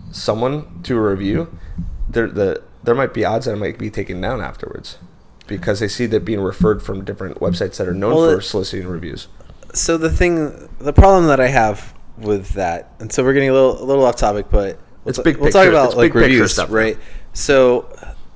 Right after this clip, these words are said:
Speaker 2: uh, what's become an even larger ranking signal locally is reviews,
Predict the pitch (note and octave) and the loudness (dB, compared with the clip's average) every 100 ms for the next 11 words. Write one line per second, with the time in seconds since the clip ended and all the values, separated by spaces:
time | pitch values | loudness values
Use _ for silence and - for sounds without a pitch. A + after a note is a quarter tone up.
0 | - - - - - - - E2+ - - | -18 -18 -18 -16 -16 -14 -12 -12 -12 -14
1 | - G#2+ C3 C#3 E3 D#3 E3+ C#3 D3 C3 | -12 -8 -6 -4 -2 0 4 2 2 0
2 | A#2 A#2+ A#2 A2+ G#2+ A2 A2 G#2+ G#2 - | 4 4 4 2 0 -2 -6 -6 -6 -4
3 | - G2+ G2 F#2 - - - - A2+ D#3 | -4 -4 -6 -8 -12 -20 -20 -2 2 4
4 | G2+ E2+ E2+ F2 - C3 B2 G2 F#2 A2+ | 2 -6 -8 -14 0 2 2 0 -4 -8
5 | - - | -10 -18